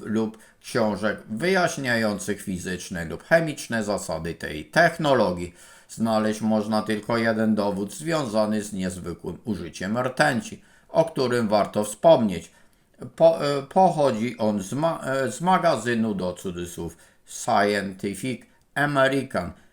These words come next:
E, szczególnie, e, szczególnie kwestia wydany dw-, dw-, dwu-, e, twenty-one Cents, e, e, dwudziesty pierwszy stycznia tysiąc osiemset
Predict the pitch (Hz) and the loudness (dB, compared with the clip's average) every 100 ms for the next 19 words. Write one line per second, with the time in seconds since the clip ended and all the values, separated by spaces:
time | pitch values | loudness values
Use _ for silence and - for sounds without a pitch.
0 | _ 110 107 110 - - 165 135 117 107 | _ -2 -2 -2 -2 2 2 2 0 2
1 | 110 113 - 120 123 - 160 151 127 110 | 0 -2 -6 -10 -10 -6 -4 -2 -2 0
2 | 110 - 95 95 - - 92 92 85 82 | -2 -4 -6 -4 -6 -6 -4 -4 -4 -4
3 | 87 85 - 98 95 - 113 107 110 110 | -4 -8 -10 -10 -10 -8 -8 -6 -4 -6
4 | 113 110 - 95 95 113 117 117 117 113 | -8 -8 -4 -2 -2 -2 0 0 0 -4
5 | - - 92 95 - - - - 101 98 | -10 -4 -2 -4 -6 -16 -14 -8 -8 -8
6 | - 120 113 - - 123 110 117 107 101 | -8 -8 -8 -10 -12 -10 -6 -4 -2 -4
7 | 101 90 87 82 92 - 95 - 95 92 | -4 -6 -6 -6 -8 -8 -8 -8 -8 -10
8 | - 170 170 143 127 - 107 - 107 | -6 -4 -4 -4 -6 -4 -6 -4 -6